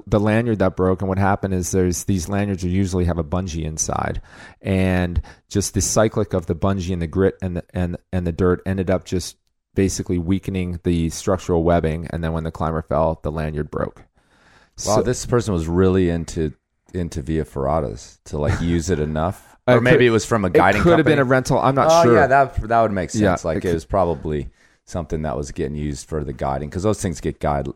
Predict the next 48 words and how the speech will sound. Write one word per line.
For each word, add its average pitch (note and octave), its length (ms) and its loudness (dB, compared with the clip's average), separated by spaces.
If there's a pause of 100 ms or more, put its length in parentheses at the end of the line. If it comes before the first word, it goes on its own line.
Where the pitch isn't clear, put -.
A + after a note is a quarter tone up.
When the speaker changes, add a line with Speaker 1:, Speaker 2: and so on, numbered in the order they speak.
Speaker 2:
guided C#2+ 300 -4
like C#2 100 -4
Speaker 1:
They A#2+ 140 6
Speaker 2:
crazy. G#2 320 4
Speaker 1:
do. F#2 100 -8
Speaker 2:
But - 180 -6
Speaker 1:
I D3+ 60 2
mean, E3 140 0
Speaker 2:
anyway. - 140 4
Speaker 1:
but E2+ 80 0
Via G#3+ 120 4
Ferrata, E3 300 0
some D3 160 -4
people D#3+ 260 -2
are G#2+ 60 0
fully A#2 300 -2
into A#2 140 0
it. F2+ 60 2
I F#2 80 0
mean, F#2+ 140 -4
it's, E2 100 -2
Speaker 2:
Yeah. C#2+ 160 -6
Speaker 1:
it's - 180 -6
pretty C#3 220 2
<laughs> - 100 0
fun, A#2 200 4
actually. G#2+ 460 -2 (140)
Speaker 2:
Yeah, A2 160 2
for F#2+ 160 -4
sure. - 200 2
Speaker 1:
Uh, A#2+ 160 4
it's, A#2+ 100 -2
it's A2+ 320 0
like, B2+ 260 0
uh, F#2+ 340 2 (120)
you're G2 220 -2
moving G#2 280 0
the F#2+ 60 -2
whole G2 140 -2
time G2 200 0
in F#2 60 -4
the F2 60 -6
mountains. F2+ 480 -6
Um, A2+ 360 2
so D3 200 2
this E3+ 180 4
accident C3+ 400 2
happened, G2+ 420 0